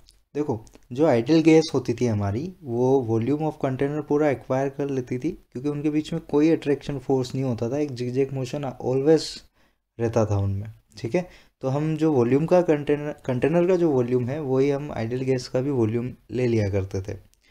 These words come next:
या फिर हम इसको वीआई जो हमने शो किया आइडियल गैसेस के वॉल्यूम के लिए, उसको हम ये भी कह सकते हैं कंप्रेसिबल वॉल्यूम, क्योंकि ये इनफाइनाइटली आपके कंप्रेसिबल होती है आइडियल गैसेस, लेकिन लिक्विफाई कभी भी नहीं होती। दूसरा, इसको हम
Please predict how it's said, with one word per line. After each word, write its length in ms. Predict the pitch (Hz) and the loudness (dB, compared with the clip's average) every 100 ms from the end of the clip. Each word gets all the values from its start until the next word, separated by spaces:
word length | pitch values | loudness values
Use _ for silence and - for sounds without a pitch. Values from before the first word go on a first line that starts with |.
| _ _ _ - | _ _ _ -2
या 140 | 127 196 | 2 2
फिर 220 | 196 208 | 4 4
हम 160 | 196 185 | 4 0
इसको 260 | - 175 | -2 -2
वीआई 480 | 170 123 135 147 170 | 0 2 4 6 4
जो 220 | 156 156 151 | 2 0 0
हमने 220 | 147 147 | 0 -6
शो 220 | - 139 | 0 0
किया 240 | 135 139 135 | 2 0 0
आइडियल 240 | 113 127 | 0 0
गैसेस 440 | 127 117 117 127 - - _ | 0 -2 -2 -6 -8 -20 _
के 100 | 131 | -6
वॉल्यूम 400 | 120 113 113 131 | -2 0 0 -2
के 140 | 139 131 | 0 -2
लिए, 260 | 110 131 - - _ - | 0 -4 -6 -20 _ -18
उसको 240 | 127 - | -6 0
हम 100 | 175 | 2
ये 140 | 147 131 | 4 2
भी 100 | 165 | 4
कह 140 | 156 | 2
सकते 300 | 156 151 - | 0 -2 -8
हैं 100 | 180 | -8
कंप्रेसिबल 540 | 151 127 127 131 143 147 | -6 -4 -2 -2 -2 0
वॉल्यूम, 380 | 147 139 165 175 | 0 0 -2 -4
क्योंकि 220 | 151 147 | -4 -2
ये 180 | 151 147 | 0 -2
इनफाइनाइटली 960 | 120 135 139 147 139 151 147 151 160 | -2 -4 -2 -4 -6 -8 -8 -6 -2
आपके 300 | 151 135 151 | -2 -4 -6
कंप्रेसिबल 600 | 151 127 120 131 131 135 147 | -6 -6 -4 -4 -4 -2 -2
होती 260 | 127 127 | -2 -2
है 60 | 139 | -2
आइडियल 280 | 117 127 127 | -2 -4 -2
गैसेस, 460 | 135 127 117 123 - - - | -2 -2 -4 -6 -16 -20 -8
लेकिन 180 | 131 143 | -4 -2
लिक्विफाई 540 | 127 127 160 160 151 | -2 2 2 4 4
कभी 280 | 139 113 113 | 2 0 0
भी 100 | 113 | 0
नहीं 180 | 110 104 | -2 -2
होती। 320 | 95 98 107 - _ _ _ _ _ _ _ _ _ _ _ - | -4 -6 -12 -14 _ _ _ _ _ _ _ _ _ _ _ -6
दूसरा, 400 | 135 165 196 208 | -2 0 4 4
इसको 360 | 180 - - 185 | 4 0 0 2
हम 140 | 185 | 0